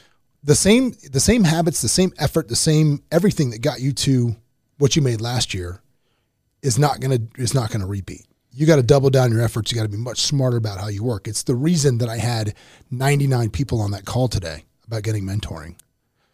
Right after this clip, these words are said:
It's the reason that I got seventy-eight people to sign up. That's, that's the reason for that, because they understand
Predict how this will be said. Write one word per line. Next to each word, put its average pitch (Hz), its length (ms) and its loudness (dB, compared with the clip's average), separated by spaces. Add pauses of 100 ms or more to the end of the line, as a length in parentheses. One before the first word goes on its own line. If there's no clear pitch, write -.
(280)
It's - 160 -6
the 127 100 2
reason 131 420 4
that 98 60 -2
I 98 100 -4
got 104 220 -10
seventy-eight 123 480 -2
people 107 240 -8
to 92 80 -6
sign 87 240 -4
up. 82 180 -10 (720)
That's, 120 260 -4
that's - 300 -4
the 127 120 2
reason 117 600 2
for - 180 -4
that, 92 200 -6
because 117 280 0
they 120 120 0
understand 117 720 -2